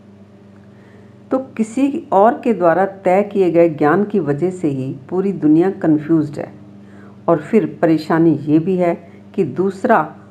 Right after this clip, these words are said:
उसका ज्ञान समझता ही नहीं है, क्योंकि जो लोग शास्त्रों में कह गए हैं, गीता, रामायण, बाइबल में कह गए हैं,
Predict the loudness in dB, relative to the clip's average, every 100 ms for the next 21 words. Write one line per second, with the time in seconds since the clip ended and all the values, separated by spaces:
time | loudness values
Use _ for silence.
0 | -12 -12 -2 0 2 0 0 -2 -4 -4
1 | -4 -2 -2 0 -2 -2 -4 -6 -8 -14
2 | -20 -6 -6 -4 -4 0 0 2 0 0
3 | -2 -2 -2 -2 -2 -4 -4 0 2 2
4 | 0 0 -4 -8 -18 -20 -14 -6 -4 0
5 | 0 0 0 0 2 0 2 0 2 0
6 | 0 -2 -4 -4 0 0 0 0 -4 -8